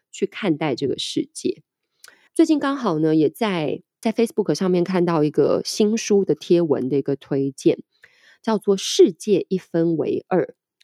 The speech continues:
就是伍尔夫、T S 艾略特、E M 福斯特、D H 劳伦斯以及他们的《一九二二年》。这本书名字超长的，但简单来讲，就是讲了四个作家，他们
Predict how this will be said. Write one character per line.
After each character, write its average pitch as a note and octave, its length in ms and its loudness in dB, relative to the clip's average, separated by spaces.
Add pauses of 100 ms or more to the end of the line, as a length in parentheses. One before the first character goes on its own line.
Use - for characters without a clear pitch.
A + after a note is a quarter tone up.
就 - 120 -2
是 F3 340 4
伍 G3 80 2
尔 C4 200 4
夫、 D#3 420 2 (160)
T A3 200 2
S F#3+ 200 0
艾 F#3 140 -2
略 D#3+ 220 2
特、 - 340 -2 (120)
E G#3 120 2
M G3 140 2
福 D3 180 -2
斯 D#3+ 220 -2
特、 F#3 360 -4
D F#3+ 140 2
H - 240 -2
劳 C#3+ 160 -2
伦 C#3 260 0
斯 D3 240 -2
以 D3 160 -4
及 C#3+ 140 -6
他 E3 160 -4
们 D#3+ 100 0
的 D3 80 0 (260)
《一 G#3+ 140 0
九 - 280 -2
二 F3 120 0
二 D#3 220 -2
年》。 - 220 -2 (840)
这 D#4+ 100 2
本 G#3+ 140 4
书 G3+ 160 4
名 F3 140 6
字 E3+ 100 0
超 G#3 480 6
长 C#3+ 460 -2
的， D3+ 220 -2 (160)
但 B3 140 0
简 E3+ 160 2
单 C4+ 140 4
来 F#3 180 2
讲， F3 280 -4
就 F3+ 120 -2
是 F#3 80 2
讲 - 200 -6
了 - 120 0
四 C#4+ 320 4
个 - 300 0
作 G#3 260 2
家， D3+ 460 -2 (200)
他 - 160 -2
们 F3+ 240 2